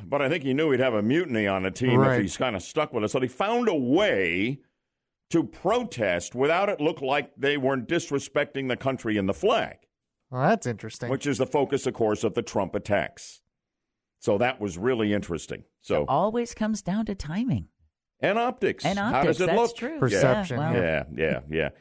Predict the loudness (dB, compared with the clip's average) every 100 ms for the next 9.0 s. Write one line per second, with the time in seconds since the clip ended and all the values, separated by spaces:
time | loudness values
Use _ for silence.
0 | _ _ -2 0 2 2 2 2 2 0
1 | 0 0 0 2 0 0 0 0 0 -2
2 | -2 -2 0 0 0 2 2 0 0 0
3 | 2 2 2 2 -2 -2 -2 -2 -4 -2
4 | -2 0 -2 0 0 0 0 0 0 2
5 | 0 -4 -16 -10 -4 0 0 0 0 0
6 | 0 0 -2 0 0 0 -2 -2 2 2
7 | 2 0 0 0 0 0 0 0 0 2
8 | 0 0 0 0 -4 -10 -14 -18 -18